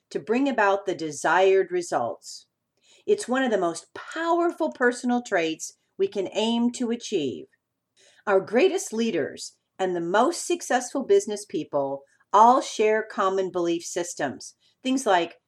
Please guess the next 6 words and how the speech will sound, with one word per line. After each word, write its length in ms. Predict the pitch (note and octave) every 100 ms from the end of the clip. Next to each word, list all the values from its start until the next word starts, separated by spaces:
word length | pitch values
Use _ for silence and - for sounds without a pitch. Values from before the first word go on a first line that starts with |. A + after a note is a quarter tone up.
| _
determination, 1080 | F#3+ F#3+ - C#4 A#3+ A3 A#3 - B2+ - - _ _ _ _
strength 460 | - - C#4 C#4+ C#4
of 120 | C#4
purpose, 720 | - A#3+ A#3+ C#3 - - - _ _ _ _
and 400 | A3 A3 A3+ A3+ -
commitment. 720 | G3+ F#3 - D3 A#2 -